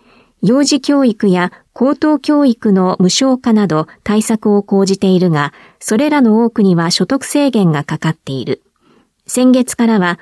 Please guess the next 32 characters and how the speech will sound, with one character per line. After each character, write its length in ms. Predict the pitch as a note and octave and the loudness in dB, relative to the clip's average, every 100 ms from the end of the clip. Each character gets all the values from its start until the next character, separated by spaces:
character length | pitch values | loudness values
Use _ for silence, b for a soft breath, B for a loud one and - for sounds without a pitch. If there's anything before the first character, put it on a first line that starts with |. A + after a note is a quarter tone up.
| b | b
夫 200 | - D4 | -2 0
婦 160 | C#4+ G3 | 2 2
い 100 | F3+ | 0
ず 100 | B3 | 0
れ 140 | C#4 | -2
か 120 | C4+ C4 | 0 0
の 100 | G#3+ | 0
収 260 | - G#3 | 2 2
入 240 | G#3 G#3 G3+ | 4 4 2
が 300 | G3 F#3+ - | 2 -2 -2
一 100 | F#3 | -4
千 320 | - - D4 | -2 -2 2
二 100 | F#3+ | 2
百 280 | F#3+ C4+ C4+ | 0 -2 -2
万 220 | C#4+ C#4 | 0 2
円 200 | A3+ F3+ | 2 0
を 120 | D#3+ D#3+ | 0 -2
超 100 | F3+ | -2
え 80 | F#3 | 0
る 80 | G3+ | 0
世 140 | G#3+ | -2
帯 240 | G#3 F3+ | -2 0
に 120 | E3 D#3+ | 0 0
つ 140 | F3 | -2
い 80 | D#3+ | -2
て 140 | D#3+ | -2
は、 200 | D3 C#3+ B B B | -2 -4 B B B
児 140 | - G3 | -4 0
童 200 | B3+ B3 | 0 0
手 220 | B3+ A#3 | 0 -2
当 140 | G#3+ | 0
の 260 | F3 E3 - | -2 -2 -4